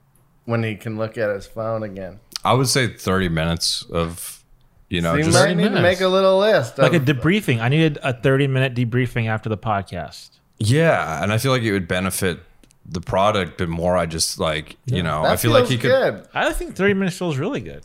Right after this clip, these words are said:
Speaker 2: I think he could provide, you know,
Speaker 1: Get a little list going.
Speaker 2: he could give me, like, fashion tips. That's something I've always wondered about. It's like, you know, he kinda just shits on my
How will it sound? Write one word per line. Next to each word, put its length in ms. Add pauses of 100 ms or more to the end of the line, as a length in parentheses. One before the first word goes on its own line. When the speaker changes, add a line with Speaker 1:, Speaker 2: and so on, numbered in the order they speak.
(120)
Speaker 2:
I 100
think 200
he 140
could 180
provide, 460
you 120
know, 80
Speaker 1:
Get 120
a 80
little 260
list 380
going. 560
Speaker 2:
he 80
could 160
give 120
me, 120
like, 180
fashion 400
tips. 300
That's 100
something 180
I've 120
always 200
wondered 300
about. 480
It's 100
like, 140
you 80
know, 80
he 60
kinda 240
just 200
shits 240
on 120
my 260